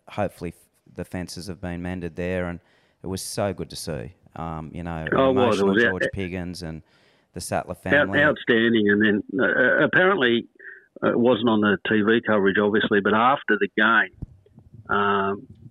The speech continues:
Speaker 2: I mentioned last week that great rendition that, uh, John had done when he, uh, was talking to his son Scott on radio a couple of years ago of the South Sydney song. And so after the game,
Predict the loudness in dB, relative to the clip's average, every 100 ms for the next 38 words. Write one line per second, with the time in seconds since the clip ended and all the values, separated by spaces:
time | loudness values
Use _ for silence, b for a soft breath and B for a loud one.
0 | _ -6 -2 2 2 2 2 4 2 0
1 | 2 2 2 0 0 2 2 4 2 2
2 | 2 2 2 2 2 0 -6 0 2 2
3 | 2 4 4 2 2 4 2 -2 -2 2
4 | 2 2 2 2 0 -2 B B -6 -4
5 | 0 2 4 4 2 2 2 2 0 2
6 | 2 2 0 2 4 4 6 6 4 0
7 | B B B B -20 _ _ -2 2 2
8 | 4 6 6 4 4 4 4 4 4 4
9 | 2 2 -2 0 0 2 0 2 2 0
10 | 2 4 4 2 2 2 2 0 2 2
11 | 4 2 2 0 0 0 2 4 2